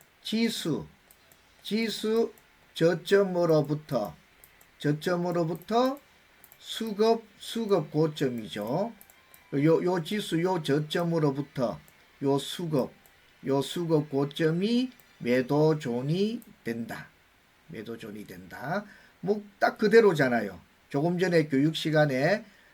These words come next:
설명했던 그대로. 아, 정말 그렇구나. 일 번. 교육 시간에 바-, 방금 우리가 했잖아요. 어? 어, 일 번. 어, 이것이 산교육이에요. 실전에서 하는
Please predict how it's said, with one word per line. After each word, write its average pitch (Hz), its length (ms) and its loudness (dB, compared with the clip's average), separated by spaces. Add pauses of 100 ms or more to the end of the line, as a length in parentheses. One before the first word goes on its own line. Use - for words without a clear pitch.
설명했던 170 840 -2
그대로. 131 480 2 (520)
아, 147 140 2
정말 190 420 6
그렇구나. 175 600 2
일 170 240 -2
번. 143 260 2 (840)
교육 240 240 2
시간에 240 360 6
바-, 202 220 8 (300)
방금 214 320 2
우리가 180 200 2
했잖아요. 127 580 0 (920)
어? 220 260 -2 (240)
어, 120 220 0
일 151 260 4
번. 117 220 2 (880)
어, 104 280 -10
이것이 226 400 2
산교육이에요. 131 1040 0 (400)
실전에서 202 840 2
하는 175 480 0